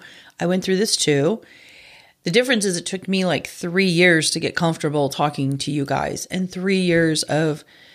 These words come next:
not doing very much because I was so concerned about what other people thought about my show and my voice and whether or not I knew what I was doing and all of that, right? I let that hold me back from really connecting to the people that I can help.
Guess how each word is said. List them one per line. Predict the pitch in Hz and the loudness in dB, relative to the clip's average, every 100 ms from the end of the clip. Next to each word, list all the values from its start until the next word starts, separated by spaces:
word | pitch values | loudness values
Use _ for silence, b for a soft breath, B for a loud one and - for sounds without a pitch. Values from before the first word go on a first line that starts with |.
| b - | b -2
not | 175 190 220 226 - | 2 4 4 2 0
doing | 170 156 135 | 0 2 2
very | 139 131 | 0 0
much | 135 127 - - | 0 -2 -4 -6
because | 180 180 | -4 0
I | 165 | 2
was | 151 147 | 2 2
so | - 165 170 | 4 4 2
concerned | 175 160 175 165 | -2 -4 -4 -2
about | 156 147 | 0 0
what | 131 - | 0 0
other | 165 175 185 | 0 2 0
people | 175 175 170 | -2 -4 -6
thought | 147 131 143 | -4 -2 0
about | 139 131 | 0 -4
my | 131 | -4
show | 135 - 220 214 202 185 | -4 0 2 2 4 2
and | 143 | 2
my | 123 | -2
voice | 139 190 208 202 190 190 | -2 0 4 4 4 2
and | 147 143 | -2 -2
whether | 147 | -2
or | 147 | -2
not | 156 | -2
I | 147 | -2
knew | 147 | -4
what | 147 | -4
I | |
was | 135 135 | -4 -6
doing | - 208 208 202 190 180 | -2 0 2 2 2 2
and | 139 135 B B B B B | 0 -2 B B B B B
all | - 226 | 4 6
of | 214 | 6
that, | 165 127 - | 6 4 4
right? | 147 170 | 4 6
I | 123 | 6
let | 175 180 185 | 4 4 4
that | 190 185 - | 4 -2 0
hold | 190 185 | -2 0
me | 170 165 | -2 -2
back | 165 139 120 247 - | 2 4 2 -2 -2
from | 180 165 160 - _ - | -2 0 -2 -8 _ -8
really | 180 247 233 | 0 2 4
connecting | 180 180 165 165 135 131 | 2 0 0 0 -4 -2
to | 147 | -4
the | |
people | 139 156 143 | -4 -6 -4
that | 147 | -2
I | 135 139 | 0 0
can | 135 | -4
help. | 131 - - | -6 -8 -8